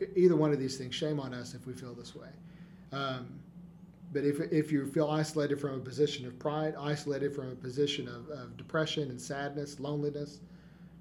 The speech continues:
I think this is an excellent psalm that can be prayed, uh, and I would encourage you to do it. Psalm twenty-five, and let's just read verses sixteen through eighteen.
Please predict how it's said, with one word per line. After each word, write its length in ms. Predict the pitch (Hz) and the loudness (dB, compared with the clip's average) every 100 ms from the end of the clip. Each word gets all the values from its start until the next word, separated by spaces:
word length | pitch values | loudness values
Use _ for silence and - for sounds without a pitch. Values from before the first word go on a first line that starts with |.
| - - - - - - - | -18 -18 -18 -20 -20 -16 -6
I 80 | 139 | -2
think 220 | - 156 | 2 4
this 200 | 151 - | 4 2
is 80 | 143 | 0
an 100 | 135 | -2
excellent 400 | 135 - 135 143 - - - - | -2 -6 -8 -10 -14 -20 -20 -14
psalm 400 | - 156 147 139 | -2 0 2 0
that 140 | 135 | -2
can 140 | 139 | -4
be 120 | 127 127 | -4 -4
prayed, 420 | 127 120 113 117 - - - | -6 -8 -10 -14 -18 -18 -14
uh, 220 | 120 117 - - | -14 -14 -16 -12
and 120 | 151 131 | -8 -6
I 60 | |
would 120 | 131 | -6
encourage 380 | 131 131 135 131 | -6 -4 -2 -2
you 60 | - | -6
to 100 | 123 | -8
do 120 | 127 | -6
it. 200 | 120 117 - - - - - | -8 -10 -16 -18 -20 -20 -10
Psalm 380 | - 156 170 | 4 6 6
twenty-five, 640 | 175 185 175 170 131 127 127 | 4 4 4 2 -2 -4 -4
and 140 | 127 | -6
let's 140 | 131 | -8
just 220 | - 127 147 | -10 -6 -4
read 160 | 131 | -2
verses 360 | 131 139 135 - | -2 -2 -4 -4
sixteen 440 | 156 - 151 143 | -4 -2 -2 -2
through 180 | 139 131 | -2 -2
eighteen. 500 | 131 127 127 120 - | -2 -4 -8 -12 -14